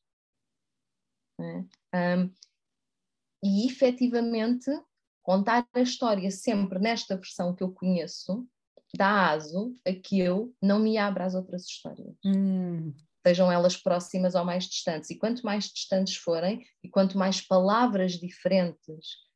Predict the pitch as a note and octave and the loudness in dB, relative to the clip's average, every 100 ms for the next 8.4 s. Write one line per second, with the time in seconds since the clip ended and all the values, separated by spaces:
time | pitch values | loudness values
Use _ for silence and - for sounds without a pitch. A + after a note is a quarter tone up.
0 | _ E3 F3 F3 F3 E3 D#3+ F3 - F#3 | _ -8 -6 -2 -2 -2 -6 -8 -4 0
1 | G3 F3+ E3 F3 - F3 D#3+ D#3 D3+ - | 2 0 -4 -8 -2 0 0 -6 -12 -14
2 | - _ - F3 F3+ F3+ F3+ F3+ - _ | -16 _ -2 -2 2 4 4 2 -6 _
3 | - E3+ D#3+ D3+ - _ - _ _ _ | -4 0 0 -2 -10 _ -20 _ _ _
4 | _ _ _ _ _ _ _ _ _ _ | _ _ _ _ _ _ _ _ _ _
5 | - F#3 F3 A3 B3+ B3+ G3+ F#3+ F#3 G#3 | 4 6 6 8 6 6 2 2 6 4
6 | F#3+ G3 F#3+ G3+ G#3+ A3+ - G3+ G3 G3+ | 6 4 4 4 2 -2 -6 -8 -4 2
7 | G3 G#3 G3+ G3 F3+ F#3+ F#3+ - G3+ F3+ | 4 4 2 -6 -6 -6 -2 4 6 6
8 | F3 - - - | 4 -6 -6 -6